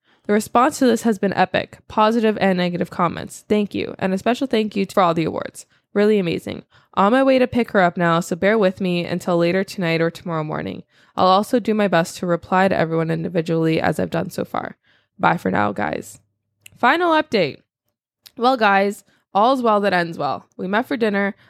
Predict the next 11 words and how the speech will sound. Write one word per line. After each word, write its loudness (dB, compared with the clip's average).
I 0
picked -4
her 2
up 2
with -2
seventy-nine 0
roses 2
and -2
her -4
new 2
handbag. -2